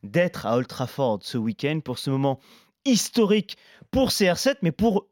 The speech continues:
l'histoire de ce sport, l'histoire du football. Vous suivez sur A M C Sport la Première Ligue pour nous, donc depuis le début de saison.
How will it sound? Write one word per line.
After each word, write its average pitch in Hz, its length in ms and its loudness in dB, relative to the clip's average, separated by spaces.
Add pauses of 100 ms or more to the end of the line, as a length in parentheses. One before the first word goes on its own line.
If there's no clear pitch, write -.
(120)
l'histoire 214 800 2
de 160 80 -2
ce 175 160 0
sport, 170 340 0
l'histoire 180 300 0
du 208 80 0
football. 214 380 0 (340)
Vous 151 80 -6
suivez 185 640 0 (100)
sur - 280 -4
A 165 100 2
M 160 80 -2
C 165 160 -8
Sport 170 480 0
la 139 160 -2
Première 147 200 -2
Ligue 151 100 -4
pour 139 180 -2
nous, 254 320 2
donc 156 220 -4
depuis 147 160 -8
le 143 60 -6
début 143 120 -4
de - 40 -16
saison. 185 260 -4